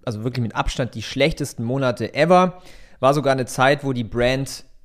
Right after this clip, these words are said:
ins Minus gegangen ist, also Minus Profit, also kein Profit gemacht habe, sondern Verlust. Und, ähm, der Umsatz ist um siebzig Prozent eingebrochen, ja, Juli,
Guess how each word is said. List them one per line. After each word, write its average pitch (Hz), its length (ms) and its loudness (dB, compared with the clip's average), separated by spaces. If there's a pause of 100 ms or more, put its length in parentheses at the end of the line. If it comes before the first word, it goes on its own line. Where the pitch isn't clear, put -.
ins 120 240 -6
Minus 196 360 2
gegangen 170 360 0
ist, 185 240 -2
also 117 180 -2
Minus 165 500 0
Profit, - 540 -2
also 110 380 -4
kein 127 220 -2
Profit - 340 -2
gemacht 143 320 -4
habe, 135 100 -2
sondern 113 240 -4
Verlust. 131 640 0 (720)
Und, 151 380 6
ähm, 147 420 6
der 131 140 2
Umsatz 165 320 4
ist 135 80 -2
um 127 80 0
siebzig 131 320 -2
Prozent 120 420 -4
eingebrochen, 107 640 -8 (240)
ja, 113 180 -2 (240)
Juli, 110 420 0